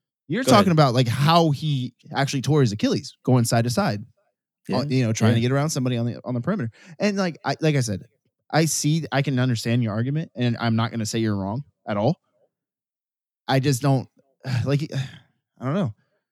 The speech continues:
Speaker 3: No,
Speaker 1: I don't
Speaker 3: you
Speaker 1: see it that way because he's just not known for being, like, a high flyer. Like, he's not known for
Speaker 2: Yeah.
Speaker 1: his quote unquote athleticism. He's known for
Speaker 3: That,
Speaker 1: his
Speaker 3: that's
Speaker 1: kind of
Speaker 2: Finesse.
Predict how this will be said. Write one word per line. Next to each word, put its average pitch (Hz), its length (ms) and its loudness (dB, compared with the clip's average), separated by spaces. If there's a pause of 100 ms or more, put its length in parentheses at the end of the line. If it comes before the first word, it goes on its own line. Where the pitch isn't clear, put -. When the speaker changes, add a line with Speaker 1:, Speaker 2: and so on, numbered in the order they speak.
(300)
Speaker 3:
No, 120 120 2
Speaker 1:
I 202 140 4
don't 220 180 4
Speaker 3:
you 208 60 0
Speaker 1:
see 180 260 4
it 160 100 -4
that 156 220 2
way 147 180 4
because 135 340 2
he's 151 220 0
just 156 180 0
not 139 220 2
known 123 380 4
for 117 100 -6
being, 113 220 2
like, 107 100 -2
a 104 80 -4
high 104 240 -4
flyer. 98 1000 -6
Like, 123 160 -4
he's 139 260 -4
not 170 180 -2
known 156 280 8
for 135 120 0
Speaker 2:
Yeah. 139 60 2
Speaker 1:
his 120 120 -2
quote 147 240 -2
unquote 123 320 0
athleticism. 110 760 -8
He's 120 200 -2
known 127 280 2
for 120 160 2
Speaker 3:
That, 120 100 6
Speaker 1:
his 110 160 2
Speaker 3:
that's - 340 -6 (240)
Speaker 1:
kind 160 120 6
of 117 60 2
Speaker 2:
Finesse. 113 160 2